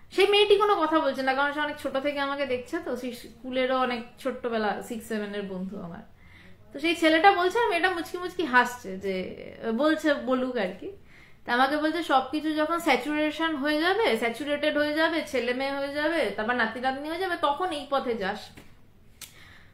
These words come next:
তো আমি তাকে যেই ভাষায় উত্তর দিয়েছি, বন্ধুদের মধ্যে, মানে, বন্ধুদের ভাষা, তো আমি সেই ভাষাটাই বলছি। আহ, গুরুগম্ভীরভাবে বলছি না। আমি বললাম, "দেখো দাদা, তোমার ছেলে হলো বল্টু, আর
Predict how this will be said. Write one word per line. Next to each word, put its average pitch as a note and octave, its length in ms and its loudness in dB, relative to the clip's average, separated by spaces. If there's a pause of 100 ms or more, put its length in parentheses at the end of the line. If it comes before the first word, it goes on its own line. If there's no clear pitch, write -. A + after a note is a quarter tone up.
(280)
তো G#3+ 240 2
আমি D4 240 2
তাকে E4+ 200 6
যেই D#4 180 4
ভাষায় D#4+ 280 2
উত্তর D#4+ 240 -2
দিয়েছি, E4+ 560 0
বন্ধুদের C4 840 0 (280)
মধ্যে, B3+ 560 2 (100)
মানে, G3 160 -2
বন্ধুদের B3 500 2
ভাষা, B3 320 0
তো D#4 120 -4
আমি C#4 180 -2
সেই D4+ 180 0
ভাষাটাই D4 400 2
বলছি। B3 460 0 (640)
আহ, F#3 240 -2
গুরুগম্ভীরভাবে C4+ 720 2
বলছি G#3+ 300 2
না। A#3 120 0
আমি B3 80 0
বললাম, C#4+ 280 0
"দেখো A#3 280 4
দাদা, G3 340 2 (1040)
তোমার D4+ 360 8 (100)
ছেলে D4 320 4
হলো D#4 240 6
বল্টু, B3 540 2 (760)
আর A#3+ 680 8